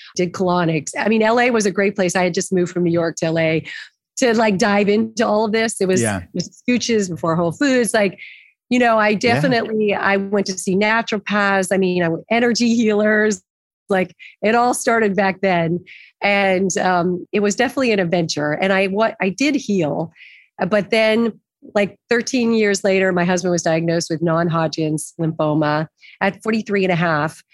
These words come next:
Speaker 1: and did the whole Western route to bone marrow transplants. And he died of fungal pneumonia at forty-five years old. So that's, was another wake-up call, was like, "Holy shit."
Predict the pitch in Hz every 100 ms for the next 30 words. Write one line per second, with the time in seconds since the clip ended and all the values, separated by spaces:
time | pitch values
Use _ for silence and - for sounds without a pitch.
0 | - - 196 185 185 185 - _ - 254
1 | 240 226 - 254 254 214 214 - 208 190
2 | 156 160 - - - _ _ - 240 196
3 | 202 202 190 190 196 185 180 180 175 180
4 | - - - - _ - 208 190 190 190
5 | 196 - 220 208 202 202 214 202 202 202
6 | 202 202 247 214 180 185 - 190 190 190
7 | 185 180 202 196 247 - - _ _ _
8 | _ - - 240 220 254 262 - - 233
9 | 233 285 330 330 247 196 185 - 170 160
10 | 160 170 208 196 196 _ - 277 262 269
11 | 285 269 - 349 370 277